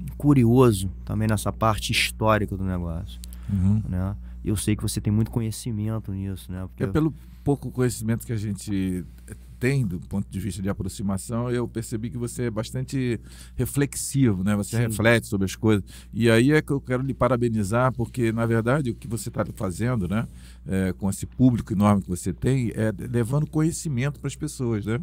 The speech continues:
Speaker 1: Sim.
Speaker 2: E Cristóvão Buarque falava que o problema do Brasil é a educação. E é
Speaker 1: Uhum.
Speaker 2: um povo que não tem conhecimento é um povo que não é educado. Precisa ter conhecimento, você precisa estudar, você precisa saber a história das coisas.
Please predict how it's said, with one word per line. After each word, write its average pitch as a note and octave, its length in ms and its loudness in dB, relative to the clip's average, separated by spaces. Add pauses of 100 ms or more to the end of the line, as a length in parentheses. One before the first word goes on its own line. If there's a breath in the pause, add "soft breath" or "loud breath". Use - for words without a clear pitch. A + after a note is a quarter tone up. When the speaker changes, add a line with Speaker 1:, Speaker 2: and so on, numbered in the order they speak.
(140)
Speaker 1:
Sim. F#2 360 0
Speaker 2:
E G#2+ 220 0
Cristóvão A#2+ 640 0
Buarque A2+ 440 4
falava A2 440 2
que - 80 -10
o - 60 -10
problema G2+ 260 0
do G2+ 80 2
Brasil F#2 320 0
é A2 40 2
a - 20 0
educação. A2+ 600 -2 (440 loud breath)
E G#2+ 340 2
é A2 160 2
Speaker 1:
Uhum. G2+ 160 -2
Speaker 2:
um A#2 80 -2
povo B2+ 260 2
que B2+ 120 -8
não C3+ 160 2
tem D#3+ 200 2
conhecimento A2+ 880 0
é G2+ 60 2
um G#2 60 0
povo B2 280 0
que - 120 -10
não A3 160 -4
é G3+ 60 2
educado. F2 600 0
Precisa - 300 -8
ter D#3 120 -4
conhecimento, B2 580 0 (260 loud breath)
você - 80 -18
precisa - 140 -2
estudar, A#2+ 440 6
você - 160 -2
precisa - 220 -4
saber A#2 300 2
a C#3 40 4
história B2+ 320 0
das G#2+ 200 -4
coisas. G#2 440 4